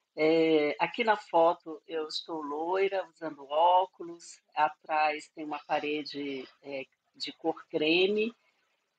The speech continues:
E é uma honra estar aqui com vocês, né, pra ouvir o Elson, pra ouvir a todos. Tô feliz que tô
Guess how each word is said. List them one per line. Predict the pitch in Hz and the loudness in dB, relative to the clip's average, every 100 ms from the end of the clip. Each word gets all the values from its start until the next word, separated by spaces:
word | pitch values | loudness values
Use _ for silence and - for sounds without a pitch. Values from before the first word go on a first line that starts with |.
| _ | _
E | 170 185 190 196 190 180 170 - | -4 0 4 6 6 6 4 6
é | 185 | 6
uma | 196 226 240 | 6 6 6
honra | 196 190 | 4 0
estar | 165 - 165 | -6 2 2
aqui | 160 165 | 2 -10
com | - 151 | -16 -12
vocês, | 160 - 156 156 165 180 - - | -14 -8 -4 0 0 -4 -8 -6
né, | 151 165 160 | 2 2 2
pra | - 151 | -2 -6
ouvir | 147 160 151 | -4 -4 0
o | 143 | 4
Elson, | 160 170 170 170 - 160 | 4 4 2 0 -6 -10
pra | - 156 | -4 -2
ouvir | 156 160 151 | -2 -2 -2
a | - | -2
todos. | 156 165 165 156 | -4 -4 -4 -10
Tô | 185 | -14
feliz | - 185 180 202 | -4 0 0 0
que | - | -6
tô | - | -14